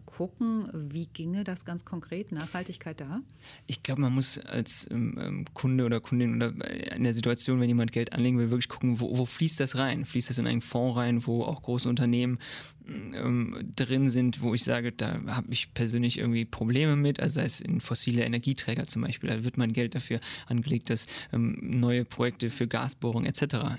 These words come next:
Speaker 2: investiert werden, oder, ähm, werden, wird mit dem Geld nachhaltige Projekte, nachhaltige Unternehmen, die in Kreislaufwirtschaft denken, die gucken, dass dort, wo,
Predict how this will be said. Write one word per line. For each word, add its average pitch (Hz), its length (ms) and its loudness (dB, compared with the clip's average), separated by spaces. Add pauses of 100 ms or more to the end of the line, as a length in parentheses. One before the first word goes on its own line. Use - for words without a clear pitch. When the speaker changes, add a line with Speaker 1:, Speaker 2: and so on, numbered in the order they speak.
Speaker 2:
investiert 120 500 0
werden, 139 160 2
oder, 135 300 2 (300)
ähm, 123 200 0
werden, 127 320 2
wird 135 140 0
mit 127 180 0
dem 123 120 2
Geld 123 360 0
nachhaltige 123 520 0
Projekte, 120 420 0
nachhaltige 117 460 0
Unternehmen, 120 500 2
die - 140 -4
in 135 100 2
Kreislaufwirtschaft - 920 -2
denken, 117 340 0
die 123 160 2 (420)
gucken, 127 300 0
dass 120 260 0 (100)
dort, 123 340 0
wo, 120 200 2